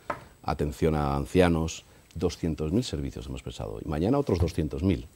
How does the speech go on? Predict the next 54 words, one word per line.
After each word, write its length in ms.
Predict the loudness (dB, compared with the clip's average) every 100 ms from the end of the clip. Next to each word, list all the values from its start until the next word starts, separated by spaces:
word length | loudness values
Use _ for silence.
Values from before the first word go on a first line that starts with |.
| -18 -8
Y 180 | -4
el 200 | -2 -4
jueves 480 | -4 2 4 4 0 -2
y 100 | 0
el, 160 | 0
y 80 | -2
el 100 | -2
viernes 280 | 0 0 -2
otros 180 | -4 -6
doscientos 440 | -6 -10 -10 -10
mil. 120 | -10 -12 -20 -20 -20 -4
A 60 |
lo 60 | 4
largo 120 | 6
de 40 | 6
la 60 |
semana, 400 | 4 2 2 0 -4
un 140 | 0 2
millón 240 | 4 2
y 20 |
pico 220 | 2 2
de 60 | 2
servicios, 420 | 2 -4 -2 -6
todas 200 | 0 2
las 100 | 2
semanas 280 | -2 -4 -4
del 120 | -4
año. 160 | -8 -12 -20 -20 -20 -20 -16
Son 100 | -6
casi 220 | -2 -2
cuarenta 380 | 0 2 2 0
y 60 | 0
tantos 340 | 2 2 0
millones 320 | 0 0 0
de 240 | 0 -2 -4
servicios 520 | -6 -6 -6 -8 -8
a 80 | -10
lo 140 | -8
largo 160 | -8 -8
de 300 | -10 -12 -14
cada 160 | -8 -8
ejercicio. 480 | -8 -10 -10 -8 -10 -12 -20 -20 -20 -20 -18 -2
Por 140 | 0
lo 60 | 4
tanto, 360 | 4 8 8 8
eh, 460 | 2 2 2 0 -2 -4 -6 -10 -14 -20 _ _ _ _ -20 -20 -14
hay 40 | -8
que 40 |
hacer 140 | 0
muchas 180 | 0 0
cosas 180 | -8 -8
todos 180 | -6 -2
los 40 |
días. 260 | -2 -4